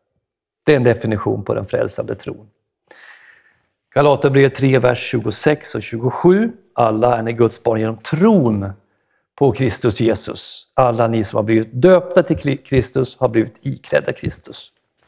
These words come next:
Och motsatt gäller att ingen som inte tror på Kristi försoning hör till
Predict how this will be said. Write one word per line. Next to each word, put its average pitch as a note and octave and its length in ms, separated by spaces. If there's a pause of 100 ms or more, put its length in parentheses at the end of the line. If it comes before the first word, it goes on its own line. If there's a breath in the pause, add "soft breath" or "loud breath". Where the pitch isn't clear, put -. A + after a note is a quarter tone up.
(280 loud breath)
Och A3 240
motsatt F3+ 580
gäller C3 480 (1600 soft breath)
att D3+ 220
ingen F3+ 320
som E3+ 160
inte D#3 260
tror A#3 400
på D#3+ 160
Kristi C3+ 340
försoning A#2+ 640 (180)
hör A3+ 500
till G#2 440